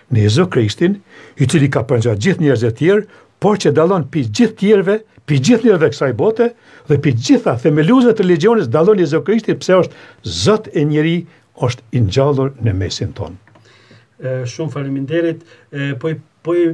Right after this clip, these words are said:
Speaker 2: megjithatë, po i lexoj vetëm emrat, se disa kanë shkruar, e, amen, disa faleminderit, do të thonë, e, Kristina Kolaj, Maria Thesaloniki, Laska,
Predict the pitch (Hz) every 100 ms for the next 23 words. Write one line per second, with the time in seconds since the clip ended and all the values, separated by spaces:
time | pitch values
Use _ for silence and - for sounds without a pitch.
0 | 160 165 160 190 226 226 233 202 202 196
1 | 202 214 202 233 220 202 208 208 214 208
2 | 196 180 180 180 196 214 196 - - 196
3 | 190 170 - _ _ - 156 156 151 170
4 | 160 165 190 202 202 175 160 180 165 170
5 | 165 160 165 202 208 196 180 - - -
6 | - 165 160 180 175 165 165 156 131 170
7 | 160 143 - 190 190 185 185 170 151 165
8 | 170 165 160 160 156 143 123 143 135 139
9 | 156 196 196 190 190 185 160 131 151 180
10 | 180 - - 196 202 202